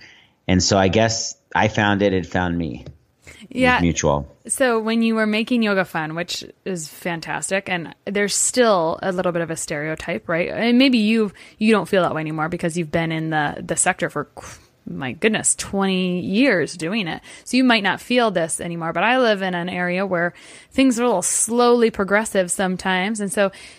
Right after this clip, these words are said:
Speaker 2: do you still find people have this stereotype around yoga? I know you must feel that they have the stereotype around mindfulness because you're making it more, you know, you've said something that ru-, struck a chord with me there, but, but how do you, um, help people overcome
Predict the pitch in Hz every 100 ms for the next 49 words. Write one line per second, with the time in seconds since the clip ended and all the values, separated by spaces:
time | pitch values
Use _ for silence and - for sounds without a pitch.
0 | - 220 214 240 233 240 226 202 208 208
1 | 208 214 190 180 180 185 - - 180 196
2 | 220 - 285 349 - - - 196 190 190
3 | 185 190 262 208 196 208 214 202 202 -
4 | 202 196 190 185 175 175 - 180 175 175
5 | 175 160 160 170 240 269 170 156 202 -
6 | 196 165 170 170 170 165 143 160 170 -
7 | - - - - 185 170 160 170 - 196
8 | 185 175 170 - 180 170 - - 175 160
9 | - 196 170 170 165 208 185 180 - -
10 | - - 180 185 - 220 214 208 202 196
11 | - 185 180 156 170 196 185 180 175 175
12 | - 190 175 165